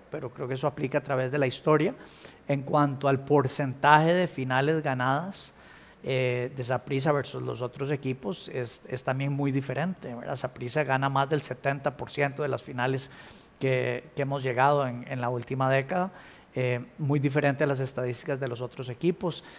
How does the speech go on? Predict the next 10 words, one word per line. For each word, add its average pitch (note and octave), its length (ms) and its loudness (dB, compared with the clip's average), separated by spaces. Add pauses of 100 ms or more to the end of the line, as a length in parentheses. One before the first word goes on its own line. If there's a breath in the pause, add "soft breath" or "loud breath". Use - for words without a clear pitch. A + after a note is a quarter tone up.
(260 loud breath)
Eh, B2+ 320 0 (140)
en C#3+ 120 4
momentos C#3+ 600 6
donde C#3 340 4
ya C#3+ 240 8
se C#3+ 140 2
piensa D3 480 4
que C#3 100 0
Saprissa C3+ 640 2 (340 loud breath)
está C3 840 6